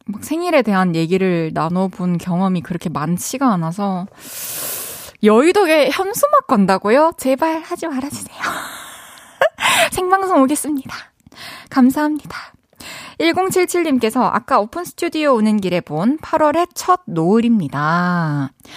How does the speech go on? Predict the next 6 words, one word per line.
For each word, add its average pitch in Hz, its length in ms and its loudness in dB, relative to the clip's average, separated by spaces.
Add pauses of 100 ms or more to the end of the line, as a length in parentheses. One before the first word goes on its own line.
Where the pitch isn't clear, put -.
(320)
커다랗고 339 640 2
붉은 247 440 4
해가 240 260 4
너무 196 300 4
신기하고 262 540 2
예뻐서 165 580 -2